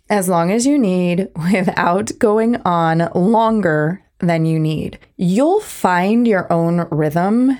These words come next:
as you go. The more you do your solo episodes, you'll find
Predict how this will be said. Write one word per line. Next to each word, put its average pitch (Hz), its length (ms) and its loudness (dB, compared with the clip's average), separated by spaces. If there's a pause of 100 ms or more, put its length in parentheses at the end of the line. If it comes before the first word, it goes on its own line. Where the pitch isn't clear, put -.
(140)
as 170 360 0
you 165 120 0
go. 165 540 -2 (160)
The 196 60 0
more 190 400 2
you 202 200 0
do 185 180 2
your 185 220 2
solo 175 300 0
episodes, 196 640 0
you'll 190 220 0
find 240 460 -2